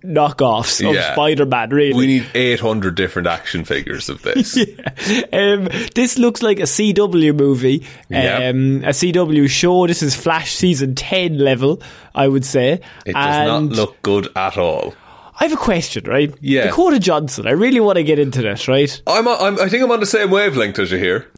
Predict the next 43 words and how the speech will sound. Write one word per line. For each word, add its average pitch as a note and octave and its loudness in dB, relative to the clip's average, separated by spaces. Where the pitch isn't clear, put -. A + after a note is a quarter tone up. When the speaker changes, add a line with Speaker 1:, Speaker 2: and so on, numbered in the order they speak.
Speaker 2:
Go D#3 2
ahead. A#2 2
Speaker 1:
Is - -2
she G#4+ -2
good F4+ 2
actress B3+ 0
or G#3 0
asleep? G3 0
Speaker 2:
I D3+ 0
don't A#2 -2
know. B2+ 2
There's F3+ 2
no... A#3+ 2
I E4 2
don't E4+ 2
think F#3 0
there's C#3 0
any C#3+ 0
discernible G#2+ 0
emotion F#2 0
in E2 -2
anything F2 -4
that D#2+ -6
she E2 -4
says. E2 -4
Now, B2+ 0
that F#3+ -2
could A3+ 0
be F3 0
just E3+ -2
down C#3+ 0
to C3 2
the G2+ -4
script - -4
being F2+ -2
terrible F2 -2
and D2+ -4
her E2+ -2
not E2 -4
Speaker 1:
Yeah. G#3 2
Speaker 2:
caring D#2+ -2
about - -10
it. - -14